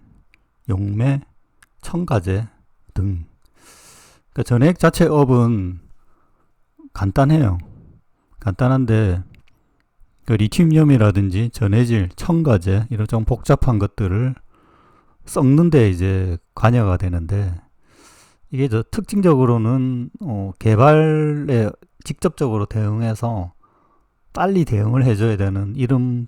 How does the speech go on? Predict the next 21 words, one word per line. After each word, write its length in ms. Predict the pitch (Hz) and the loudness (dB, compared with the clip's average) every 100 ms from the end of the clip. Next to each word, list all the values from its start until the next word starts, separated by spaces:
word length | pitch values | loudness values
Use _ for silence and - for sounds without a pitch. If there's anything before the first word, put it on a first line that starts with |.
| - | -6
부분이 260 | 127 110 | -4 -2
있습니다. 560 | 90 - 95 98 82 76 _ _ _ _ _ _ _ _ _ _ _ _ _ _ _ _ _ _ _ | -4 -6 -6 -4 -6 -6 _ _ _ _ _ _ _ _ _ _ _ _ _ _ _ _ _ _ _
자, 80 | 120 | -4
뭐 100 | 113 | 2
이런 180 | 139 151 | 2 2
거 140 | 131 | 2
여러 160 | 107 113 | 2 2
가지 220 | 139 123 | 2 2
해서 540 | 120 113 101 104 117 - _ _ _ - - - - _ _ - | -2 -2 -2 -4 -6 -12 _ _ _ -20 -20 -20 -20 _ _ -14
오늘 260 | - 175 147 | -2 2 2
이제 120 | 123 | 4
에스엔이 720 | 117 117 190 190 190 180 127 | 2 4 2 4 4 2 2
리서치에서 1040 | 107 110 - 135 - 110 98 - 123 127 123 _ _ _ _ _ _ _ | 0 0 0 -2 0 -2 -2 -2 -2 -4 -8 _ _ _ _ _ _ _
자료가 760 | - 110 135 123 101 104 113 - _ _ _ _ | -4 0 0 0 0 0 -6 -12 _ _ _ _
며칠 420 | 127 131 - 170 | -6 -6 -4 -4
된 200 | 156 151 | -2 0
것 120 | 156 | 2
같은데, 400 | 117 95 - 98 | 0 -2 -6 -6
이십 300 | 104 95 165 | -4 -2 0
일이네, 400 | 165 156 101 95 | 2 2 2 0
그죠? 280 | 101 98 107 | -4 -4 -6